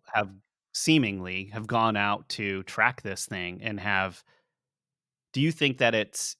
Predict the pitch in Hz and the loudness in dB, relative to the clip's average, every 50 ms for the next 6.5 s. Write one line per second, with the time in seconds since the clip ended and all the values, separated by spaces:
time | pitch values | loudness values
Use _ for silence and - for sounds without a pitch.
0 | _ _ _ _ _ _ _ _ _ _ _ _ _ _ _ _ - 117 120 131 | _ _ _ _ _ _ _ _ _ _ _ _ _ _ _ _ -10 -6 -4 0
1 | - 131 127 127 120 120 113 - - - 110 101 - - - 110 101 92 95 95 | 2 4 4 4 2 2 0 0 0 0 -2 -2 -2 -4 -2 -2 -2 -2 0 0
2 | 98 120 170 - _ _ _ _ _ _ _ _ _ _ _ _ - 117 113 110 | 0 0 0 -4 _ _ _ _ _ _ _ _ _ _ _ _ -2 0 0 0
3 | 113 120 127 127 - 127 117 107 - 113 101 101 98 - 120 113 104 98 - 101 | 0 0 -2 -2 0 -2 -2 0 2 4 6 6 4 2 0 -2 0 0 0 0
4 | 101 95 98 98 98 101 98 110 117 120 - - 123 107 98 98 92 - - 98 | -2 -2 -2 -4 -4 -4 -4 -4 -8 -6 -8 -6 -4 -4 -2 -4 -4 -6 -6 -6
5 | 92 95 - - - 123 - - - 139 143 147 143 113 - - 101 98 - - | -6 -6 -6 -6 -8 -8 -8 -8 -8 -6 -6 -6 -6 -6 -2 -2 -2 -2 0 0
6 | 98 90 92 - 120 117 139 156 175 180 | 2 2 2 0 -2 -4 -4 -4 -4 -6